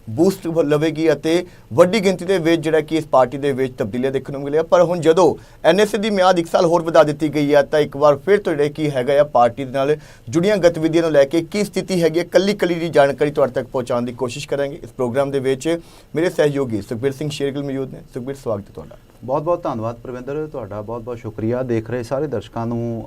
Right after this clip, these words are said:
Speaker 2: ਅ, ਪਿਆਰ ਭਰੀ ਸਤਿ ਸ਼੍ਰੀ ਅਕਾਲ। ਉਮੀਦ ਕਰਦੇ ਹਾਂ ਕਿ ਉਹ ਠੀਕ ਠਾਕ ਹੋਣਗੇ, ਤੰਦਰੁਸਤ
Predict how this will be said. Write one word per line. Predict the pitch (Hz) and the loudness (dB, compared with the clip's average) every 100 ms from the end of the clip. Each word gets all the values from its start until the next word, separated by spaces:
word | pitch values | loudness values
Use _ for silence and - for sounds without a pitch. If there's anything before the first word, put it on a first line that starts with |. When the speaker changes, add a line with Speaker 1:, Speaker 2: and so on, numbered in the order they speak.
| 98 | -10
Speaker 2:
ਅ, | |
ਪਿਆਰ | - 104 104 | -4 -4 -4
ਭਰੀ | 117 104 | -6 -6
ਸਤਿ | 117 107 | -6 -8
ਸ਼੍ਰੀ | - 113 | -6 -4
ਅਕਾਲ। | 113 107 104 117 | -4 -2 -2 -2
ਉਮੀਦ | 113 110 | -2 -4
ਕਰਦੇ | 110 110 104 113 | -4 -6 -4 -4
ਹਾਂ | 117 | -6
ਕਿ | 120 120 | -6 -6
ਉਹ | 117 - | -6 -8
ਠੀਕ | 113 - | -10 -4
ਠਾਕ | 120 117 | -6 -4
ਹੋਣਗੇ, | 120 127 135 | -6 -4 -4
ਤੰਦਰੁਸਤ | 123 98 104 | -4 -4 -6